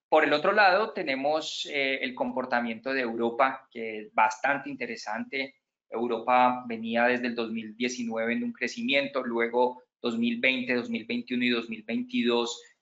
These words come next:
tuvo unas inversiones tal vez mucho más estables, sin crecer demasiado, pero tampoco sin reducirlas, ¿sí? Es decir, unas apuestas, unos objetivos bastante interesantes.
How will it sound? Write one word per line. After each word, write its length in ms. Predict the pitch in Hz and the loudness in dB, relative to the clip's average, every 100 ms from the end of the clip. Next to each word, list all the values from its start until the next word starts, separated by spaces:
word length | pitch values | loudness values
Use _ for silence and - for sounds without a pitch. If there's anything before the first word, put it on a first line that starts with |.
| _ | _
tuvo 560 | 139 131 131 135 135 - | 2 4 6 6 4 4
unas 380 | 135 135 127 139 | 2 2 0 -2
inversiones 960 | 127 123 - 113 113 127 123 - _ | -2 -2 -2 -2 0 0 0 -6 _
tal 180 | - 123 | -2 0
vez 340 | 127 127 127 147 | 2 0 0 -6
mucho 340 | 143 160 165 | -4 -2 0
más 220 | 147 139 | 0 0
estables, 720 | 135 - 131 135 175 180 - _ _ _ | -2 2 4 4 0 -4 -10 _ _ _
sin 360 | - 151 143 | -4 0 0
crecer 420 | - 135 127 135 135 | 2 0 2 2 2
demasiado, 920 | 156 151 - 135 139 156 165 170 - | 2 0 0 4 6 6 6 4 0
pero 360 | 147 143 147 151 | 2 4 2 0
tampoco 560 | 135 123 120 120 139 | -2 -2 -4 -2 -6
sin 240 | 135 139 131 | -4 -4 -2
reducirlas, 920 | 120 117 - 113 104 104 - - _ _ | -2 -4 -4 -4 -6 -10 -12 -14 _ _
¿sí? 240 | - 117 - | -8 -6 -4
Es 120 | 113 | -6
decir, 440 | 117 127 156 151 - | -4 0 0 0 -10
unas 300 | 123 123 123 | -6 -4 -4
apuestas, 480 | 117 - 147 160 135 | -4 -4 -4 -4 -6
unos 200 | 135 135 | -8 -8
objetivos 680 | 143 127 117 123 131 135 - _ _ | -10 -12 -4 -2 0 -2 -8 _ _
bastante 480 | - 123 - 113 - | 0 0 0 -4 -4
interesantes. 880 | 123 120 110 113 185 131 110 - - | -6 -4 -4 0 0 0 -6 -14 -18